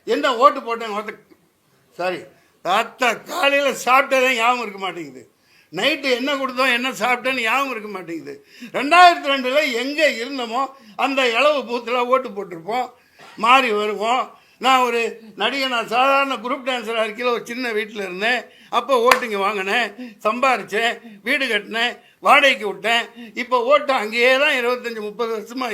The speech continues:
இருக்கு. புரியுதுங்களா? நான் அது போய் அங்க போய் ஓட்டு போட்டுருவேன். இப்போ ஜவாதுபட்டி என்ன பேர் தம்பி, அவங்க வந்து அங்கேயே தான் ஓட்டு இருக்கு. அவங்க பெருமையோட அதை ஒரு திருவிழா மாதிரி மொத்தமா இங்கே ஒரு ஆயிரம் பேருக்கு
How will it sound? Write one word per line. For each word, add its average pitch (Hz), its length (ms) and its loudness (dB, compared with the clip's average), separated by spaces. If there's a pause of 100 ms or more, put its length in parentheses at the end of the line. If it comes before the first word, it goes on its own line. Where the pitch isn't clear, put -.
இருக்கு. 202 340 -6 (1200)
புரியுதுங்களா? 226 540 2 (480)
நான் 262 320 4
அது 262 120 -8 (400)
போய் 277 440 4
அங்க 226 260 -4 (120)
போய் 277 220 0
ஓட்டு 233 220 0
போட்டுருவேன். 160 400 -10 (340)
இப்போ 208 140 -6 (140)
ஜவாதுபட்டி 254 680 2
என்ன 226 200 -4
பேர் 226 200 -4
தம்பி, 196 280 -4 (480)
அவங்க 277 220 4 (120)
வந்து 240 160 -2 (100)
அங்கேயே 247 380 2
தான் 262 200 2
ஓட்டு 240 280 -2
இருக்கு. 180 260 -10 (400)
அவங்க 226 200 4 (140)
பெருமையோட 226 600 -4 (480)
அதை 254 100 4 (100)
ஒரு - 80 -6 (100)
திருவிழா 285 380 0 (140)
மாதிரி 180 260 -4 (440)
மொத்தமா 277 420 0 (100)
இங்கே 226 140 -8 (100)
ஒரு 220 160 -2
ஆயிரம் 226 300 -2
பேருக்கு 247 260 -2